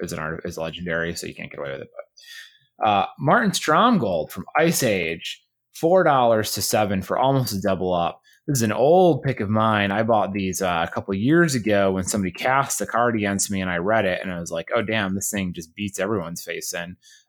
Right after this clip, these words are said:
Uh, so still not a big move, uh, but I'm hope-, maybe this will be the one that sticks. We'll see. Um, it is reserve list, and it is a creature, and it does cool stuff, and it is definitely underplayed.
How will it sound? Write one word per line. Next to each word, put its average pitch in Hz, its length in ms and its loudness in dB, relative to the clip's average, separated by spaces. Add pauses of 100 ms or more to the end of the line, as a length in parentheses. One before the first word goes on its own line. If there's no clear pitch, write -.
Uh, 87 440 -2
so 101 380 0 (180)
still 220 280 2
not 214 220 4
a 147 180 0
big 247 260 4
move, 185 460 4 (100)
uh, 120 500 2
but 120 140 0
I'm 117 120 2
hope-, 139 240 0
maybe 147 320 2
this 147 180 2
will 147 80 2
be 147 140 4
the 143 80 2
one 147 300 4
that 123 100 -2
sticks. - 560 0
We'll 120 180 2
see. 107 480 2 (380)
Um, 104 260 2
it 110 60 0
is 135 160 2
reserve 131 400 2
list, 104 280 0
and 101 240 -2
it 107 80 -4
is 120 120 -2
a - 40 -8
creature, 151 400 0
and 139 80 0
it 123 120 -4
does 139 280 2
cool 135 140 -6
stuff, 143 360 0
and 110 100 -12
it 113 100 -14
is 131 80 -12
definitely 151 360 -2
underplayed. 131 580 0